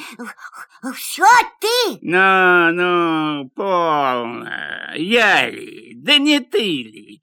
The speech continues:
Speaker 2: с долгим ты языком?
Speaker 1: Нет, это не я, это не я, это ты.
Speaker 2: Ну,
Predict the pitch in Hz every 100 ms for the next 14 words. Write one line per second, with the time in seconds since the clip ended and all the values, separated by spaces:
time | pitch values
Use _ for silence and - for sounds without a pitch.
0 | _ 220 208 220 262 226 190 175 139 226
1 | 214 226 180 240 220 - 254 202 - -
2 | - 302 392 453 415 403 403 415 440 453
3 | 392 208 294 415 370 330 359 381 381 359
4 | 240 311 415 339 370 349 339 - 339 587
5 | 622 508 175 190 208 202